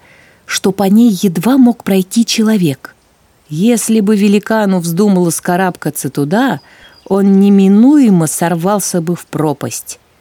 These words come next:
О лучшем ночлеге нельзя было и мечтать. Артисты перетаскали свой нехитрый скарб в пещеру. До самых сумерек мужчины возились с починкой сломанной оси, а потом, усталые и голодные,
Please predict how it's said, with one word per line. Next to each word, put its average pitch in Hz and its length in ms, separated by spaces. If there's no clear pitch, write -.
О 143 140
лучшем 302 640
ночлеге 277 580
нельзя 160 420
было 156 220
и 151 100
мечтать. 135 680
Артисты 240 600
перетаскали 185 760
свой 165 260
нехитрый 160 500
скарб - 400
в - 120
пещеру. 269 580
До 180 160
самых 294 340
сумерек 294 600
мужчины 220 440
возились 175 460
с - 40
починкой 170 520
сломанной 156 560
оси, 170 380
а - 80
потом, 233 500
усталые 185 840
и - 160
голодные, 185 840